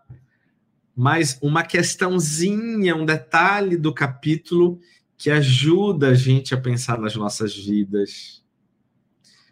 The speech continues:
nas nossas relações, na forma como nós fazemos o bem na Terra. Nós também precisamos amadurecer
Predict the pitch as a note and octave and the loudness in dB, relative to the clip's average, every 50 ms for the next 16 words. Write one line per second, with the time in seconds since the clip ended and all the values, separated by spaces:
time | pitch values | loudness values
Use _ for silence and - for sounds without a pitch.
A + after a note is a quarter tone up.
0 | _ _ _ _ _ - A2+ B2+ C3 B2+ B2 A2+ A2+ A2 - - G#2 - - - | _ _ _ _ _ -4 0 2 4 4 4 2 0 -4 -4 -6 -8 -8 -6 -4
1 | G2 G2 G2 - - - G#2 G2 G2 G2 G2 F#2+ F#2+ G2 - - - - - _ | -4 -4 -4 -6 -8 -8 -8 -6 -6 -6 -8 -8 -10 -12 -16 -18 -18 -20 -20 _
2 | _ _ _ _ _ _ _ _ _ _ _ _ _ _ _ _ _ _ _ _ | _ _ _ _ _ _ _ _ _ _ _ _ _ _ _ _ _ _ _ _
3 | _ _ _ _ _ _ _ _ _ _ _ _ _ _ - - A2+ A#2+ B2+ B2+ | _ _ _ _ _ _ _ _ _ _ _ _ _ _ -8 -4 -2 0 0 0
4 | B2+ - - B2+ B2+ C3+ D3 D3+ D#3 D3 C3 B2+ A#2+ - _ - B2 A#2 A2+ A2+ | -2 -4 0 2 2 4 4 2 2 2 0 -2 -2 -4 _ -4 -4 -4 -2 -4
5 | A2+ A2 A2 A2+ A#2+ C3 D3 - - - B2 A2 G#2 G2+ A2 A2+ B2+ C3+ C3+ C#3+ | -4 -4 -2 -2 -2 -2 -2 -4 -4 -2 -2 -2 -2 -2 0 0 0 2 0 0
6 | C#3+ C3 B2 C3 D3+ D3+ C#3 B2+ B2 A#2 A#2+ C3 C#3+ D3 C3+ A#2+ A2 - - - | 0 0 0 0 -2 -2 -2 -2 -2 0 0 0 0 0 0 -2 -2 -4 -4 -4
7 | F#2+ F2+ F2 E2 D#2+ - E2 E2 - _ _ _ _ _ _ _ _ _ _ _ | -2 -2 -2 -2 -4 -8 -14 -14 -16 _ _ _ _ _ _ _ _ _ _ _
8 | _ _ _ _ _ _ - - - _ - _ _ - - A#2 B2 B2+ - D3 | _ _ _ _ _ _ -20 -20 -20 _ -20 _ _ -4 -2 -2 -2 0 0 0
9 | C3+ B2+ A#2 B2+ C3+ D#3 G3+ A3 - D#3+ D3 - - A#2+ A2 A#2 A2+ G#2+ G#2+ G#2+ | 0 2 2 2 2 0 0 -4 -4 -4 -4 -2 -2 -4 -2 -2 -4 -4 -4 -4
10 | G2+ A2 G#2+ G#2+ G#2+ G#2 G2 F#2+ G2+ F#2+ F#2 F#2 E2+ - - - - G2 A2 A#2 | -4 -4 -4 -2 -4 -4 -4 -2 -2 -2 -2 -2 -4 -4 -6 -2 -2 0 0 0
11 | B2+ | -2